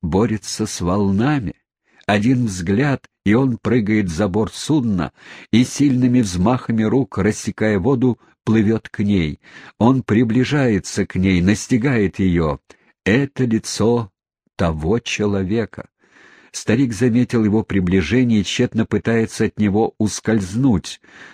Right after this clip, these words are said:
но он крепко схватывает его и влечёт ко дну, вниз, вниз вместе с ним на глубину трёхсот футов.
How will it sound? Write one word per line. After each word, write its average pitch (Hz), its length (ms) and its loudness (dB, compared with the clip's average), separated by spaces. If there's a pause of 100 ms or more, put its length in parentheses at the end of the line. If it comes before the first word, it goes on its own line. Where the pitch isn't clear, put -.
(120)
но 101 120 4
он 107 160 2
крепко 120 560 -2
схватывает 101 880 -2
его 92 260 2
и 90 80 2
влечёт 101 560 0
ко 107 160 -4
дну, 101 480 0 (340)
вниз, 113 840 0 (400)
вниз 101 640 2
вместе 101 580 0
с - 180 -8
ним 104 380 2
на 98 100 2
глубину 110 520 2
трёхсот 113 580 -2
футов. - 560 -2